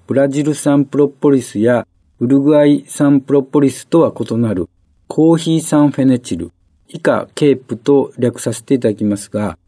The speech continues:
ケープという特別な機能性成分が含まれていることから、様々な効果が期待できるとして、いくつかの学術論文を紹介してきました。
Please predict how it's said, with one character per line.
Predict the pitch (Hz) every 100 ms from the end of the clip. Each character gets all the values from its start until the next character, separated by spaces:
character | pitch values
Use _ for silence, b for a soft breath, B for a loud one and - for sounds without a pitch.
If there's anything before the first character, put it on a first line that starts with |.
| _ _
ケ | - 190
ー | 185
プ | - 113
と | - 104
い | 110
う | 135 127
特 | - 117 120 135
別 | 160 160
な | 160
機 | 147 147
能 | 147
性 | 147 147 143
成 | 156 143
分 | 120 107 113
が | 160
含 | 139 - 131
ま |
れ | 113
て | - 104
い |
る | 104
こ | -
と | - 107
か | 90
ら、 | 107 101 85 _ -
様 | 143 175
々 | 175 143
な | 117 107
効 | - 120
果 | 104
が | 110
期 | -
待 | - 113
で | 110 101
き | 113
る | 98 98 _
と | 120
し | -
て、 | - 151 175 _ _ _ -
い | 135
く | 190
つ | -
か | 143
の | 127 135 104
学 | 123 123 143
術 | 156 156 165
論 | 175 151
文 | 117 107 127
を | 151
紹 | - 123
介 | 120 113
し | 113
て | 120
き | - 87
ま | 85
し |
た。 | -